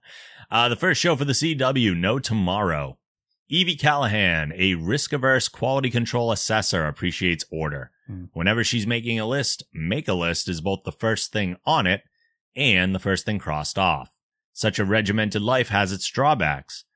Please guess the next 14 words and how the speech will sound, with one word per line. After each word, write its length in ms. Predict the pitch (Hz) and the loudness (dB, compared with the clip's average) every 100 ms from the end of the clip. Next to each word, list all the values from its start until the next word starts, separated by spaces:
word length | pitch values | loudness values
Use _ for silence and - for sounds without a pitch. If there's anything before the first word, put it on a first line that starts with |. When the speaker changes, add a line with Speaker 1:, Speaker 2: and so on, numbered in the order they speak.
| _ _ | _ _
Speaker 1:
Then 220 | - 127 160 | -2 0 0
Evie 320 | 151 160 160 | -2 0 0
meets 380 | 151 156 117 - | 2 0 -2 -6
charming, 500 | - 131 143 143 135 | -2 0 0 -2 -4
free-spirited 760 | - 143 - 127 131 135 131 | -2 -2 -2 -2 -2 -2 -4
Xavier 400 | 78 87 87 90 | -2 0 2 2
Holiday, 600 | 92 110 127 98 76 67 - _ | 0 0 0 2 0 -4 -12 _
and 80 | 117 | -4
the 60 | 143 | -2
attraction 480 | 139 156 139 - 156 | 2 0 0 -2 -4
is 120 | 131 | -2
immediate 440 | 143 90 87 98 95 | 0 0 2 0 0
and 160 | 87 | -2
electric. 600 | 92 92 87 - 78 - | 0 0 0 -4 -16 -18